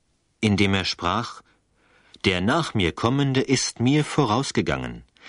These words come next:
denn er hat vor mir existiert.“ Denn wir alle haben aus seiner Fülle empfangen,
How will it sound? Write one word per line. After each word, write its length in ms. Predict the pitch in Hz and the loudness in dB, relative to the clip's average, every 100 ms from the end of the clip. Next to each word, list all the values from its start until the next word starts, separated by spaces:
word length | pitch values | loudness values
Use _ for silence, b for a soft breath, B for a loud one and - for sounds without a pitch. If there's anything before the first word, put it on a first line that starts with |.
| B _ | B _
denn 220 | 90 82 87 | -2 0 -2
er 160 | 92 | -2
hat 160 | 85 - | -2 -4
vor 260 | - 143 185 | 0 2 4
mir 260 | 107 82 | 2 2
existiert.“ 840 | - - 76 - - 65 - - - _ _ _ _ _ _ _ _ _ _ _ b b b b - | -2 -6 -6 -6 -6 -8 -10 -16 -20 _ _ _ _ _ _ _ _ _ _ _ b b b b -4
Denn 260 | 85 78 76 | -2 -2 -6
wir 360 | 80 90 85 - | -2 0 0 0
alle 280 | 107 98 | 0 0
haben 240 | 73 73 73 | -2 -4 -2
aus 200 | 76 - | -2 -2
seiner 320 | 82 95 82 | -2 -2 -4
Fülle 300 | - 110 101 | 0 2 2
empfangen, 600 | 87 85 95 98 64 | 0 -4 -4 -4 -8